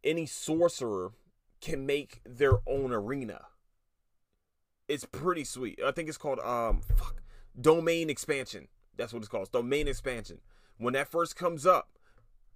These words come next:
it, the way they kinda explain the, like, the, the, the attacks and everything,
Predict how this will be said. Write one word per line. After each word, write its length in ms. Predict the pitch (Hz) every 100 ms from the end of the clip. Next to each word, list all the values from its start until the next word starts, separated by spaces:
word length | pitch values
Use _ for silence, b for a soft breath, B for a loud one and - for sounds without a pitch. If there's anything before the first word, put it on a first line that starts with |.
| - - - - - - - -
it, 200 | 156 131
the 100 | 165
way 380 | 127 117 175 220
they 140 | 220
kinda 300 | 190 190 175
explain 840 | 143 - - 143 143 160 170 165 175 _ _ _
the, 440 | - 120 135 120 110
like, 240 | 123 117
the, 400 | - 113 101 55 107
the, 440 | 120 107 98 92
the 440 | - 107 101 95 90 - _ _ _
attacks 600 | 120 - 143 156 160 -
and 100 | 175
everything, 500 | 175 180 180 185 175